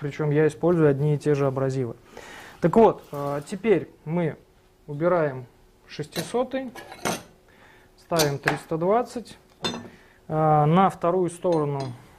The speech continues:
м, мы устанавливаем также, ну, вот стоял здесь родной, родной круг.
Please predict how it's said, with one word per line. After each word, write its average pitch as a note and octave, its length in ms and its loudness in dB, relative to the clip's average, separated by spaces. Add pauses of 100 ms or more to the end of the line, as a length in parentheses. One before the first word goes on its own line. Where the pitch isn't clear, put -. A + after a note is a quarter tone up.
м, C3+ 360 -2
мы D#3 160 2
устанавливаем C#3 800 0
также, C3 480 -2 (2500)
ну, E3+ 140 0
вот C#3+ 100 -2
стоял D#3 400 4
здесь C#3 200 -4 (300)
родной, D#3+ 580 0 (1400)
родной E3 480 2
круг. A3 500 -6